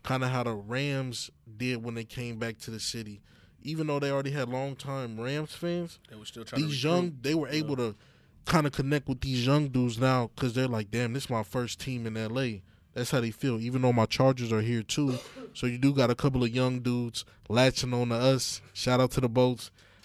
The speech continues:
Speaker 1: But that's my point. If you gotta, you gotta atta-, uh, grab 'em when they're young so that maybe that genre of sport can actually explode. But if they not even trying to reach out to them,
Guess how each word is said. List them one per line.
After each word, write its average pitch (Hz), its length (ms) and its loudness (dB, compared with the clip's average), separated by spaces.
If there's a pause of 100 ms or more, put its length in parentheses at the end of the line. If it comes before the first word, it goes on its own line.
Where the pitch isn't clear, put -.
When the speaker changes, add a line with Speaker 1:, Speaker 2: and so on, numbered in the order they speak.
(120)
Speaker 1:
But 123 280 0 (380)
that's 156 220 2
my 143 140 2
point. 139 420 -2 (400)
If 123 220 -2
you 151 80 -2
gotta, 127 340 4
you 139 80 -6
gotta 113 300 0
atta-, - 360 -8 (100)
uh, 113 160 -4 (240)
grab 143 280 4
'em 131 160 0
when 123 120 2
they're 110 80 2
young 131 460 2
so 123 180 -2
that 107 200 0
maybe 120 460 -4 (420)
that 117 380 -2
genre 123 640 -2 (160)
of 110 240 -4
sport 139 520 -4
can 113 180 -8
actually 117 420 -8
explode. 131 580 -4
But 110 140 -2
if 107 100 -6
they 135 120 -4
not 139 220 0
even 123 180 -4
trying 135 220 -2
to 117 80 -2
reach 131 260 -4
out 123 160 0
to 107 120 -4
them, 131 400 -4